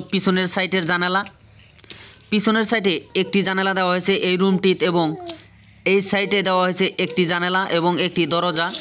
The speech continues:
তো এই বাড়িটির, এটি দেখছেন, এই কোয়ালিটির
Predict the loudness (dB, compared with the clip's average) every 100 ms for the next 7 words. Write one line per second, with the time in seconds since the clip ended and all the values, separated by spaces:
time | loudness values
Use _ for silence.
0 | -10 -14 -16 -18 -16 -18 -18 -20 -20 -20
1 | -20 _ _ _ 0 2 2 0 0 0
2 | 0 2 0 -2 -12 -18 -20 -20 -20 _
3 | _ _ -20 -20 -8 -2 0 0 -2 -2
4 | -4 -8 -14 _ _ _ -4 -2 0 0
5 | 0 0 0